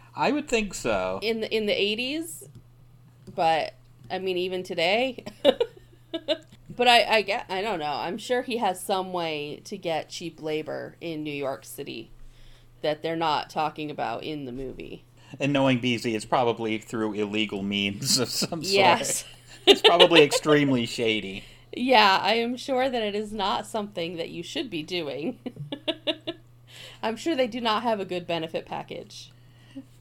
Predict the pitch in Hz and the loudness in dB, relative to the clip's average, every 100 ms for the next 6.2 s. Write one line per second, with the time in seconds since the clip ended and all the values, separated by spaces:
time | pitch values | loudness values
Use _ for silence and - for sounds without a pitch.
0 | - - - - - - - - - - | -20 -20 -20 -20 -20 -20 -20 -20 -20 -20
1 | - - - - 185 190 262 285 220 160 | -20 -20 -12 -4 0 0 0 0 -2 -2
2 | 170 208 - - - 147 156 135 - - | 0 0 0 -2 -2 0 2 2 2 0
3 | 151 131 113 104 101 95 107 113 147 143 | 2 4 4 4 0 0 -2 -2 -4 0
4 | 131 127 127 110 135 165 - 165 151 165 | 0 2 2 2 6 6 4 4 6 6
5 | 156 - 180 185 139 127 117 110 113 107 | 4 0 4 4 6 6 6 6 4 4
6 | 107 - | 2 0